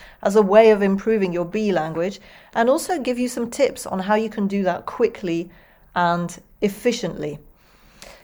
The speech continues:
And the, the first thing I want to say is to explain why I'm so attached to this exercise for people who are trying to improve their retour. It's a very simple premise, and it is this. If you want to be able to interpret well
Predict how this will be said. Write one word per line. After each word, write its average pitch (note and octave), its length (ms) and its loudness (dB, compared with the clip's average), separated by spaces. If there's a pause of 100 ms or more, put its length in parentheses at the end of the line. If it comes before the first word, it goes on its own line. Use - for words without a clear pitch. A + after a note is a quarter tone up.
(280)
And A3+ 140 6
the, - 360 8
the C#4 100 4
first G4 320 2
thing F#4 120 0
I C4+ 120 2
want G#3 220 2
to F#3+ 100 -6
say F3 400 4
is F#3+ 100 -10
to A3 100 -4
explain A3+ 520 -2
why A#3+ 240 6
I'm G3+ 220 2
so F#3 240 2
attached - 680 -8 (100)
to F#3+ 160 -4
this E3 240 -4
exercise D#3+ 720 -6
for - 140 -12
people A#3 320 -4
who G3+ 160 0
are F#3 60 4
trying F3+ 240 -4
to F3+ 120 -6
improve F3 360 -6
their D#3+ 120 -4
retour. E3+ 460 -6 (880)
It's F#3 160 -4
a A#3 60 2
very C4+ 200 6
simple A#3+ 360 -2
premise, E3+ 500 -4
and F#3 100 -4
it E3+ 140 -6
is E3 140 -6
this. F#3 340 -4 (720)
If D#4 160 2
you F#4+ 100 6
want F#4+ 200 4
to F4 80 -2
be D4 100 2
able G#3+ 240 6
to G#3 140 -2
interpret G3 600 -2
well F#3 560 -2